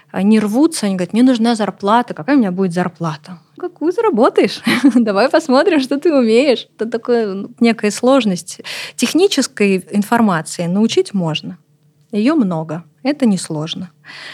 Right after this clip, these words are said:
А вот научиться раскрыться творчески – начать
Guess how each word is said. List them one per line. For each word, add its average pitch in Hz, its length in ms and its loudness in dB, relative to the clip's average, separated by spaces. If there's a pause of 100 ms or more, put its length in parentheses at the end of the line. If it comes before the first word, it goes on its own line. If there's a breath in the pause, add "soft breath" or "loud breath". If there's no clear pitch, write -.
(160 loud breath)
А 190 140 -2
вот 233 300 2
научиться 214 680 0
раскрыться 269 800 -2 (300)
творчески – - 680 -6 (260)
начать 214 400 -4